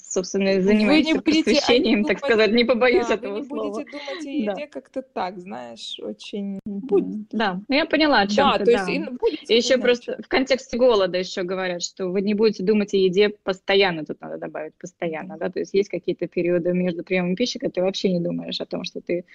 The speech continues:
Speaker 1: съешь через несколько часов и съешь ли вообще, а на обычной диете ты постоянно. Вот я говорю, каждые два часа, что поесть, что
Speaker 2: Да.
Speaker 1: поесть, что поесть.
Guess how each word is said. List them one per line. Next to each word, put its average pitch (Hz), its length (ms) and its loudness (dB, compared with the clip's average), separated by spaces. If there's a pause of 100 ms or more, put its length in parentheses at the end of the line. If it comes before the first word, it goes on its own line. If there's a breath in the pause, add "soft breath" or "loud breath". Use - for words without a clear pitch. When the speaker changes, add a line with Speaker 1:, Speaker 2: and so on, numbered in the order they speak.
(260 loud breath)
Speaker 1:
съешь 190 240 2
через 185 260 2
несколько 185 360 -4
часов 240 400 0
и 202 60 0
съешь 196 300 -4
ли 190 100 2
вообще, 190 480 0 (100)
а 175 260 0
на 180 220 0
обычной 196 380 -2
диете 175 380 -2
ты 185 100 -4
постоянно. 170 560 -4
Вот 180 120 -2
я 185 80 4
говорю, 190 160 0
каждые 202 260 4
два 196 120 2
часа, - 240 -6
что - 160 -4
поесть, 180 360 -4
что 208 80 -6
Speaker 2:
Да. - 20 -4
Speaker 1:
поесть, 185 360 -4
что 202 80 -14
поесть. - 380 -16